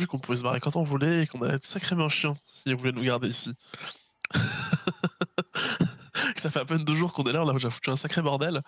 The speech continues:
Et, euh, du coup, je pense qu'ils se disent que c'est plutôt leur intérêt. Euh, encore plus maintenant qu'on sait que, que l'ami Kalel est, est recherché. Faut qu'on en parle plus, ça d'ailleurs, à un moment donné. Parce que selon qui se recherche, ça peut être plus ou moins dangereux de, de voyager avec toi.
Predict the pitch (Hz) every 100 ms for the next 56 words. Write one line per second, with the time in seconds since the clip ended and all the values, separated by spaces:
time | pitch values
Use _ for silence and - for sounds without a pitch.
0 | - - - - - _ 139 127 117 117
1 | 120 123 127 156 - 131 131 131 139 -
2 | 120 117 117 - - - 127 123 120 123
3 | 117 120 120 65 - - _ _ _ _
4 | _ _ _ _ _ _ - - 135 127
5 | 151 151 156 151 - - 123 120 110 110
6 | - _ - - - _ _ _ _ _
7 | 131 117 120 117 120 127 107 - 120 117
8 | 131 - 139 175 _ _ _ _ _ _
9 | _ _ _ _ _ _ _ _ 135 139
10 | 131 131 135 - 147 - 135 123 123 120
11 | 117 147 _ - 110 113 107 117 143 165
12 | _ _ _ _ _ _ _ _ _ _
13 | _ _ _ - - - 131 143 143 -
14 | 143 135 170 - 131 - 139 127 - 147
15 | 131 120 127 139 127 117 123 120 120 120
16 | 123 - 135